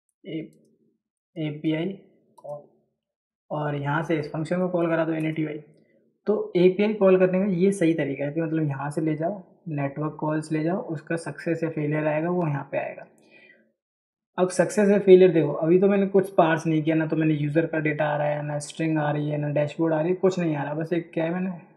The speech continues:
closure के through success और फेलियर बनाया। अब देखो मैं बताऊँगा next video में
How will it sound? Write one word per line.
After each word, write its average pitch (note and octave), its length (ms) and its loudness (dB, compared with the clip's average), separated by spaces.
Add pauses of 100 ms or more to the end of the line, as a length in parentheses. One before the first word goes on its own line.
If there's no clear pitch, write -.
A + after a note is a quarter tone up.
closure D#3 340 0
के F3 60 -2
through F#3 220 -2
success D#3+ 300 -6
और E3+ 80 -2
फेलियर D3 280 -4
बनाया। - 240 -10 (1000)
अब D#3 180 -4
देखो C#3+ 240 -4 (460)
मैं D#3+ 120 -2
बताऊँगा F3+ 480 2
next F3 320 -2
video E3 260 4
में F3+ 140 -4